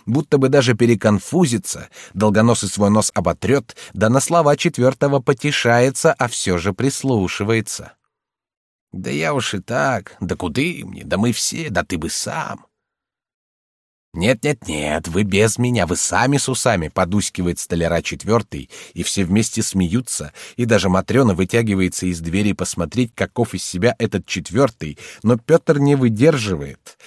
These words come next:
Пилот швырнёт, да уставится на четвёртого, а четвёртого-то и нет.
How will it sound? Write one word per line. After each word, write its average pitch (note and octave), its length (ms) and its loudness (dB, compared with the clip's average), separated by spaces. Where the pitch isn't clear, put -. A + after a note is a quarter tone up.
Пилот G#2 320 4
швырнёт, G#2+ 560 2
да A2 180 0
уставится A#2 640 2
на F#2 140 0
четвёртого, A2 640 2
а C3 140 0
четвёртого-то F#2 1000 0
и D#2 180 -4
нет. A2+ 520 -2